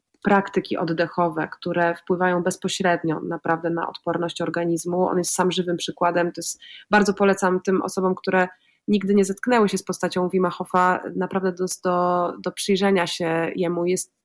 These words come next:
no, to jest niesamowity człowiek, który, em,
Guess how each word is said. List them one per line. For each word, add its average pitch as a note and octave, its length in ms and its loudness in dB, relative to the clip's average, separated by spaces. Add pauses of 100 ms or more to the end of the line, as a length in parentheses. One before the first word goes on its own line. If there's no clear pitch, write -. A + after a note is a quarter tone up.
no, G3 180 4
to G3+ 140 0
jest G#3 180 2
niesamowity A3 500 -2
człowiek, E3 320 -4 (220)
który, F3 300 0 (560)
em, F3 920 2